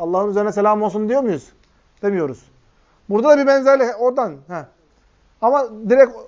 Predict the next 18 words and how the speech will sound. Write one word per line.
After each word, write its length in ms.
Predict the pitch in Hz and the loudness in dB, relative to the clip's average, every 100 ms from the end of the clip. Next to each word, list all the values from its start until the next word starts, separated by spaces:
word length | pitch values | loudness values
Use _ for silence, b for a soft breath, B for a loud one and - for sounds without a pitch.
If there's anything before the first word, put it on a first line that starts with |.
| 226 | 0
öyle 260 | 240 247 | 2 2
bir 120 | 254 226 226 220 _ _ _ | 0 -12 -20 -20 _ _ _
şey 260 | 214 233 | -2 0
değil. 200 | 226 165 160 _ - _ | 0 -4 -8 _ -20 _
Bir 140 | 175 185 | -6 -2
benzerlik 520 | 214 208 214 202 202 | 0 0 0 -2 -4
değil. 260 | 190 120 _ _ _ _ _ _ _ _ - | -6 -6 _ _ _ _ _ _ _ _ -10
İlim 200 | 208 247 | -6 -4
ehli 460 | 208 208 247 214 220 | -4 -2 -6 -6 -8
demiş 280 | 277 - | -8 -10
ki, 160 | - 233 _ _ _ _ _ _ _ _ _ _ _ - | -10 -12 _ _ _ _ _ _ _ _ _ _ _ -4
önce 220 | 202 214 | 2 4
onu 160 | 240 | 4
hatırlayalım. 460 | 262 202 165 147 165 _ _ _ _ _ _ _ _ _ _ - | 4 2 0 -2 -2 _ _ _ _ _ _ _ _ _ _ -2
Niye 280 | 254 294 285 | 2 2 0
"Esselamu 600 | 214 - 240 269 269 247 | -4 0 4 6 6 4
alallah" 460 | 233 233 226 208 | 2 2 0 -2
diyemeyiz? 560 | 190 208 165 131 - _ | -2 -4 -4 -12 -18 _